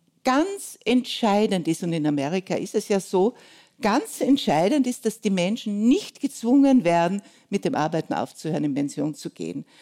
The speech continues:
Also das, was bei uns für viele das höchste der Gefühle ist, oder jedenfalls so wird's dargestellt, im Parlament ist es jetzt auch wieder erleichtert worden, möglichst früh in Pension zu gehen,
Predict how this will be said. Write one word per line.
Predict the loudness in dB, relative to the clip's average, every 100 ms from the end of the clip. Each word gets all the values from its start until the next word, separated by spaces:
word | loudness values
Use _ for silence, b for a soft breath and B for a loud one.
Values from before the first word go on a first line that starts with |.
| b b
Also | 0 2
das, | 0 0
was | -2 0
bei | 2 2
uns | 2 2 2 -2 -6
für | -6
viele | -4 0 2 2
das | -2 -2
höchste | 0 0 -2 -4
der | -4
Gefühle | -2 -2 2 2 4 0 0 B B
ist, | -2 2
oder | 2
jedenfalls | 4 4 2 0 -2
so | 2 2
wird's | 2 -2
dargestellt, | -2 0 -2 -2 -2 -2 -4 b b b b b
im | -6 -2
Parlament | 2 2 2 2 0
ist | -2 -2
es | -2
jetzt | -2 -2
auch | -2 -2 -2 0
wieder | 2 4
erleichtert | 4 2 2 -2 -4 0
worden, | 0 2 2
möglichst | 4 6 4 4 0 -2 -8
früh | 0 2 4 2
in | 0 -2 -2
Pension | -2 -2 0 2 2 0
zu | -6
gehen, | -4 -2 -2